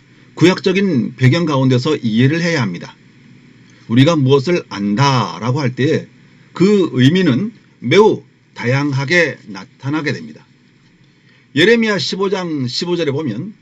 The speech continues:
예레미야는 하나님께 기도하면서 "당신은 압니다." 히브리어로 아타 야다타라는 말로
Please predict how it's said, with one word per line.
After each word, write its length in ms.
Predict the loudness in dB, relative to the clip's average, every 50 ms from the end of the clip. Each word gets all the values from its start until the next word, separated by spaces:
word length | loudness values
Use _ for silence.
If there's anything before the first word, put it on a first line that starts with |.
| _ _ _ _ _ _ _ -2
예레미야는 720 | 0 2 2 2 2 0 -2 -2 -2 -2 -2 -4 -6 -8 -12 _ _ _ _ _ _
하나님께 680 | -8 -4 -2 -2 -2 -2 -4 -4 -4 -4 -4 -4 -6 -10 -4
기도하면서 760 | -2 0 0 0 0 0 -2 -4 -4 -6 -8 -8 -8 -10 -14 _ _ _ _ _ _ _ -14
"당신은 540 | -10 -8 -6 -6 -6 -4 -4 -2 -2 -4 -6
압니다." 920 | -8 -10 -10 -8 -6 -6 -4 -4 -4 -4 -4 -6 -8 -12 -14 -18 -20 -20 -20 _ _ _ _ _ _ _ -20 _ _ _ _ _ _ _ _ _ _ _ _ _ _ _ _ -10
히브리어로 600 | -6 -4 -2 0 0 0 0 -2 -4 -10 -14 -16 -20 _ _ _ _ _ _ _ _ _ _ _
아타 580 | -20 -20 -20 -16 _ -8 -6 -4 -4 -4 -6 -8 -10 -14
야다타라는 1160 | -14 -12 -10 -10 -10 -10 -10 -10 -8 -8 -8 -8 -8 -10 -12 -14 -16 -18 -12 -8 -6 -4 -4
말로 480 | -4 -4 -2 -2 0 0 0 -2 -4